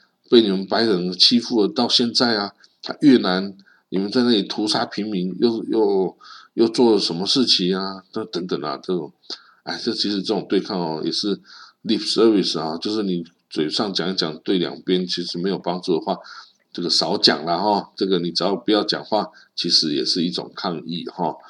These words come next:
那好，那我们再看看有没有什么消息啊？呃，哦，那这个美国哈，驻这个阿富汗的这个司令官哦，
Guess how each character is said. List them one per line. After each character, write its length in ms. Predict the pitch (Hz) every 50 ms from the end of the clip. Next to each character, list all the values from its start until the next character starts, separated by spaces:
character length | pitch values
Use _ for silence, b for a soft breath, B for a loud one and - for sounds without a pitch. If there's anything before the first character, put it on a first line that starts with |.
| B B B B B B B - - - - -
那 720 | - - 65 69 69 64 60 60 60 64 65 65 65 71
好， 340 | - - - - - - - - 53 67 85 92 - - -
那 260 | - 92 78 73 67
我 80 | 69
们 100 | 76 78
再 120 | - - 95
看 160 | 90 92 92
看 180 | - 104 95 92
有 60 | 95
没 100 | 98 101
有 60 | 90
什 120 | - -
么 80 | 87 85
消 240 | - - - 90 92
息 280 | 95 - - - -
啊？ 100 | 67 65 - - b b b b b b b b b b b b _ _ _
呃， 920 | - - - 62 - - - 58 62 64 - 62 64 64 60 - - - - _ _ _ _ _ _ _ _ _ _ _ _ _ _ b b b b b b b b b b b b b b b b b b b b _ _ _ - _
哦， 340 | - 71 82 85 82 80 82
那 300 | 92 104 107 107 101 98
这 140 | 92 87 104
个 120 | - 104 95
美 240 | 92 95 92 92
国 240 | 90 - 95 95 101 110
哈， 240 | 117 123 117 98 90
驻 280 | 85 - - 123 110
这 140 | 104 107 110
个 80 | 104 95
阿 140 | - 107 120
富 200 | - - 127 123
汗 300 | 120 - 143 123 104 92
的 240 | 95 92 87 85
这 100 | 85 -
个 120 | 104 98 90
司 280 | 87 - - - 120
令 240 | 117 127 120 104 92
官 220 | 82 - 101 101 101
哦， 240 | 107 101 - -